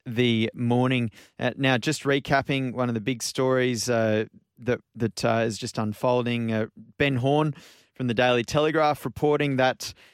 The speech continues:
uh, Cricket Australia have confirmed a, a new Mega T V rights deal, um, including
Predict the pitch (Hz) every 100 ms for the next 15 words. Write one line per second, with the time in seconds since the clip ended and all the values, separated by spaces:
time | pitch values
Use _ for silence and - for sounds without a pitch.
0 | _ - 120 117 - 156 143 131 - -
1 | 147 160 160 151 127 147 131 - 147 147
2 | 135 127 113 - 127 127 123 131 123 -
3 | 120 110 131 139 135 117 - 139 135 131
4 | - - - _ - 113 110 107 110 -
5 | - - 131 113 - 135 127 120 113